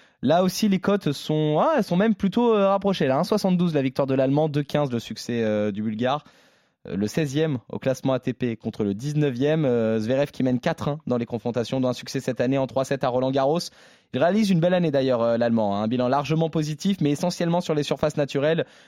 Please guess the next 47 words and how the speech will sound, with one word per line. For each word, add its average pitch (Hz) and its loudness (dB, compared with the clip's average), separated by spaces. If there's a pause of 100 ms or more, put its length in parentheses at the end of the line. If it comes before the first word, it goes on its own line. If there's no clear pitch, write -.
(100)
Une 120 4
demi 147 2
à 156 4
Roland, 156 2
un 160 0
succès 151 -6
à 147 2
Hambourg, 151 0
une 147 0
demi 147 2
également, 151 0
euh, 139 2
à 123 2
Halle. 165 2 (560)
En 127 2
revanche, 170 0
il 170 0
sort, 180 0
euh, 160 4
tout 208 0
juste 208 2
d'un 208 2
second 202 0
tour 208 2
à 165 2
Toronto 175 0
où 190 4
il 139 2
a 135 2
été 135 -2
battu, 131 0
mais 165 2
alors 104 2
là, 143 2
sèchement 165 -2 (160)
par 104 -2
Davidovich 120 -2
Fokina, 123 -2
six - -10
un, 170 2
six 139 -4
deux, 151 0 (120)
une 190 4
heure 165 2
deux 156 -2 (160)
de 127 0
match. 135 -2